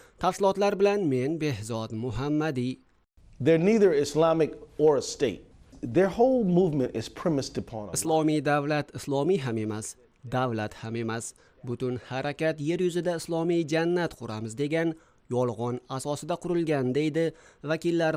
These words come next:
Speaker 1: palatasining musulmon a'zosi.
Speaker 2: They are liars, they're rapists. They are, in fact, rapists. And, um, they are, they,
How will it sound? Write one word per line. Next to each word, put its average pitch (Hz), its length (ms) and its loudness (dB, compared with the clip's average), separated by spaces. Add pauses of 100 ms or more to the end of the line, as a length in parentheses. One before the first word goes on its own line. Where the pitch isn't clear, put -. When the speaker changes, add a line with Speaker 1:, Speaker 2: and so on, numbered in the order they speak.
Speaker 1:
palatasining 160 720 -2
musulmon 123 500 -2 (100)
a'zosi. 123 480 -6 (180)
Speaker 2:
They 151 200 2
are 117 60 0
liars, 120 680 -2 (400)
they're 123 200 0 (140)
rapists. 113 520 -6
They 160 160 4
are, 165 280 2
in 110 100 -4 (100)
fact, - 260 -6
rapists. - 540 -14 (640)
And, 143 400 0
um, 127 380 4 (100)
they 143 320 0
are, 120 220 -4
they, 120 160 0